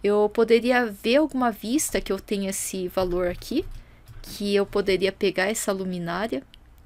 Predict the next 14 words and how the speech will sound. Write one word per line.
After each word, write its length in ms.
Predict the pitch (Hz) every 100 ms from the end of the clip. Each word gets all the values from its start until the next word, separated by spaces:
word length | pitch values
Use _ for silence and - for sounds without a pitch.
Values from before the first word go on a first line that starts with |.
| -
inclusive. 680 | - 170 - 180 233 277 - - - - - - - - 185
E 80 |
essa 220 | 190 220 240
luminária, 520 | 240 233 226 226 233
só 220 | 240 -
dá 140 | -
uma 120 | 311 269
olhadinha 440 | 226 220 208 196
aqui 260 | 196 - 226
no 100 | 196
valor 280 | 196 185
de 360 | 190 - 180 170
iluminância 640 | - 185 185 175 170 - 170
dela. 360 | - 233 185